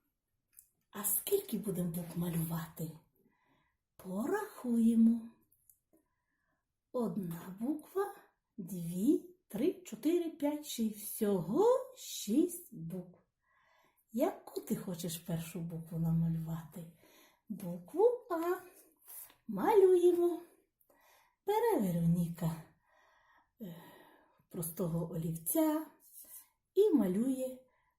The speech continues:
букву А. Ви теж хочете А малюєте, хочете будь-яку. А тоді треба розмалювати букву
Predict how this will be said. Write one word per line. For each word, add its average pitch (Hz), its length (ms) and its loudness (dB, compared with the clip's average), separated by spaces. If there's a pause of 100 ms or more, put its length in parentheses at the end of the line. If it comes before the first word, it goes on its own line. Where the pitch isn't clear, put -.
(100)
букву 190 680 -12
А. 170 140 -8 (760)
Ви 427 200 4
теж 339 320 -4 (180)
хочете 302 440 -4 (160)
А 294 140 0
малюєте, 285 560 0
хочете 220 440 -10
будь-яку. 185 720 -10 (840)
А 494 300 -2
тоді 277 320 2
треба 311 400 2
розмалювати 294 1700 0
букву 214 760 -6